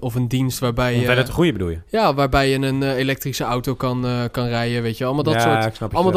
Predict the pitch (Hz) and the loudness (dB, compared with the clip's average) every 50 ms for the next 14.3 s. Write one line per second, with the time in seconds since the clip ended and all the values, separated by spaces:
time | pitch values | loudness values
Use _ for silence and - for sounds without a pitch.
0 | 208 202 - 190 170 139 160 185 208 202 - - 143 123 123 131 139 156 180 185 | 2 2 2 0 0 2 4 4 4 2 2 0 -2 -2 0 0 0 0 0 0
1 | - 170 156 139 147 139 131 120 147 160 180 170 - 135 123 120 127 135 151 180 | 0 -2 0 2 0 0 2 2 0 0 0 -2 -4 -4 -4 -4 -4 -4 -4 -2
2 | 170 156 151 - 151 139 131 - - 185 196 196 196 - 165 - - - 131 110 | -2 -2 -2 -2 -4 -4 -4 -2 0 0 0 0 -2 -4 -8 -6 -4 -6 -8 -6
3 | - - - - 139 123 117 113 113 110 110 110 120 151 190 208 - - - - | -8 -12 -12 -8 -8 -6 -6 -4 -4 -4 -4 -4 -4 -6 -6 -8 -12 -14 -8 -6
4 | 104 98 107 110 135 135 135 135 156 180 190 - - - - - _ _ _ _ | -4 -4 -4 -4 -4 -2 0 2 2 2 2 0 -4 -10 -12 -14 _ _ _ _
5 | _ - 139 127 - 127 127 - 135 143 151 147 143 120 117 120 113 110 110 113 | _ -12 -12 -8 -6 -8 -4 -2 0 0 0 0 -2 -4 -4 -4 -4 -4 -4 -4
6 | 123 123 120 113 113 110 - 117 110 - - 117 110 95 90 113 - - 123 107 | -6 -4 -4 -4 -4 -4 -4 -6 -6 -4 -4 -4 -4 -4 -6 -6 -6 -6 -4 -2
7 | 117 117 123 139 - 170 - 165 143 143 139 - - 120 120 147 160 143 131 113 | -2 0 0 0 -2 0 0 0 0 0 -2 -2 -6 -2 0 0 2 2 2 2
8 | 113 131 156 165 139 131 - 139 139 - - - - 143 143 143 - 123 113 - | 4 4 4 2 0 -2 0 0 -2 -2 -4 -8 -4 -2 -2 -2 -2 -4 -6 -4
9 | - 135 143 - - 117 110 110 101 98 98 107 120 117 - 104 104 104 101 98 | -6 -6 -4 -4 -4 -2 0 0 0 0 0 -2 -6 -6 -4 -4 -2 -2 0 -2
10 | 98 98 95 98 101 98 104 107 113 123 135 156 156 143 135 127 123 117 - _ | -2 -2 -2 -2 -2 -4 -2 0 0 2 4 2 2 2 0 0 -2 -2 -6 _
11 | 123 117 110 113 - - 110 - - - 165 185 170 - - - - - - 73 | -10 -10 -10 -10 -12 -14 -10 -2 2 2 2 2 0 -2 -6 -16 -20 -16 -14 -12
12 | 76 76 113 113 110 131 151 160 156 160 151 143 131 131 117 135 135 131 123 120 | -8 -4 -4 0 0 0 0 0 0 -2 -2 -2 -4 -2 0 0 0 0 0 0
13 | 123 131 131 127 - - 151 143 - 139 127 123 113 107 - - 104 98 - - | 0 0 0 -2 -2 -2 -2 -2 0 0 0 0 -2 -2 0 -2 -2 -2 0 -2
14 | 117 85 85 - - | -2 -4 -4 -8 -14